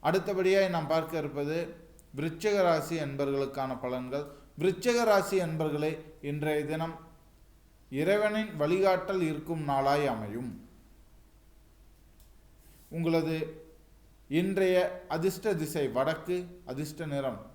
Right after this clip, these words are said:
வைன் கலர். இன்றைய உங்களுக்கான நல்ல நேரம் காலை பத்து மணி முதல் பதினோரு மணி வரை.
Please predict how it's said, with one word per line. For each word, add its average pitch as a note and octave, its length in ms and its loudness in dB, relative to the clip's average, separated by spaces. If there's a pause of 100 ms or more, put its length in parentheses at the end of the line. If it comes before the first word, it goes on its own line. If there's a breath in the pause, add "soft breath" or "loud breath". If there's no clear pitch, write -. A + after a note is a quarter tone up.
வைன் E3 340 0
கலர். E3+ 320 0 (360 loud breath)
இன்றைய G3+ 300 2 (120)
உங்களுக்கான F3+ 580 0 (100)
நல்ல G3+ 300 4
நேரம் G3+ 400 2
காலை G#3 260 8 (140)
பத்து F#3 200 0 (100)
மணி G#3 140 -2 (120)
முதல் F#3+ 260 2
பதினோரு F#3 460 2
மணி F#3 200 -2
வரை. F#3 200 4